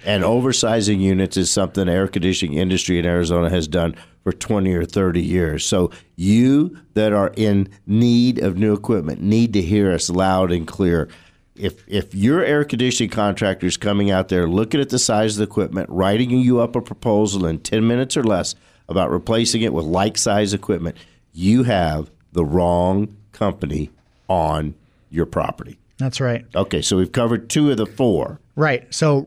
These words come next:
Speaker 2: refrigerant charge, fifty-four percent don't charge the refrigerant right, and seventy percent have hot and cold pockets in homes that have been tested.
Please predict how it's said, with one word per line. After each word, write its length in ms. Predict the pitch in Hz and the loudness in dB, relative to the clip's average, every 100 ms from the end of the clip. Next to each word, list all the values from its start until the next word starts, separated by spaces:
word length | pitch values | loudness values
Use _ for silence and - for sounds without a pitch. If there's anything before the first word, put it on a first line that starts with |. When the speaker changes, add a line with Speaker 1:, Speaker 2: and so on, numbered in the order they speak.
| 139 | -2
Speaker 2:
refrigerant 540 | 147 - 196 160 143 | -2 0 0 0 -2
charge, 460 | - 117 92 - - | -2 -2 -2 -8 -6
fifty-four 540 | - 170 180 180 170 | -4 -2 0 0 0
percent 420 | 160 - 165 165 | 0 -2 -2 0
don't 160 | 151 156 | -2 -2
charge 260 | 160 151 | 0 2
the 60 | 135 | 2
refrigerant 480 | 139 127 151 151 - | 0 2 2 2 0
right, 320 | 160 165 165 - - - | 0 0 -2 -10 -20 -6
and 120 | 127 | -4
seventy 400 | - 165 160 165 | 0 0 2 2
percent 480 | 160 151 - 156 143 - - _ | 2 -2 0 0 0 -8 -20 _
have 340 | - 143 139 | -4 0 0
hot 220 | 104 151 147 | 0 -2 -2
and 100 | 135 | 0
cold 240 | 139 135 | 0 0
pockets 400 | 139 101 98 - | 0 -2 -4 -8
in 140 | - | -2
homes 260 | 127 135 127 | 0 0 0
that 100 | 135 | 0
have 100 | 127 | 0
been 140 | 127 | 0
tested. 440 | 123 123 - - | -2 -4 -6 -12